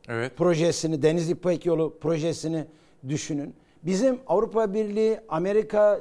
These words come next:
Speaker 2: Çin ilişkilerimizi düşünün. Doğu Akdeniz'deki gelişmeleri düşünün. Özellikle
Speaker 1: Tabii, tabii.
Speaker 2: oradaki,
Speaker 1: Hı.
Speaker 2: e, doğa-, doğal zenginliklerle ilgili.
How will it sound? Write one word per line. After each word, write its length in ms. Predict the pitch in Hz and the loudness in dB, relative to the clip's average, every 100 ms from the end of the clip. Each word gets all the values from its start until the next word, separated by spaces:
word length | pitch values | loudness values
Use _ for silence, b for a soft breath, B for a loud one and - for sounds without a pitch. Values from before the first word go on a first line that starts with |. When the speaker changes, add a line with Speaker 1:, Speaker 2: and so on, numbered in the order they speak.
| - | -4
Speaker 2:
Çin 180 | - 220 | -4 -2
ilişkilerimizi 840 | 202 196 - 196 196 202 185 196 | -2 -4 -4 0 0 0 -2 -4
düşünün. 420 | 175 - 160 190 - b b b b _ _ _ 131 | -6 -8 -8 -8 -12 b b b b _ _ _ -2
Doğu 100 | 175 | 2
Akdeniz'deki 760 | 262 269 277 262 226 208 185 175 | 2 2 2 2 4 2 2 0
gelişmeleri 680 | 175 165 - 156 156 147 147 | 0 -2 -4 -2 0 0 -2
düşünün. 460 | 135 - 139 156 123 _ | -4 -6 -6 -8 -12 _
Özellikle 600 | - 127 143 139 147 139 107 | -8 -4 -2 -2 -4 -2 -2
Speaker 1:
Tabii, 100 | 101 95 - | -2 -6 -10
tabii. 220 | 113 107 - _ _ _ | -8 -8 -12 _ _ _
Speaker 2:
oradaki, 540 | 139 147 151 - 151 160 | -2 0 0 -2 -2 -4
Speaker 1:
Hı. 220 | 107 98 | -4 -4
Speaker 2:
e, 260 | 139 135 123 | -2 -2 -2
doğa-, 400 | 139 147 - - | -2 -2 -4 -6
doğal 220 | 143 147 | -2 -2
zenginliklerle 960 | 131 147 151 151 151 143 151 143 139 | 0 0 0 0 -2 -4 -4 -2 -4
ilgili. 280 | 131 135 190 | -4 -8 -12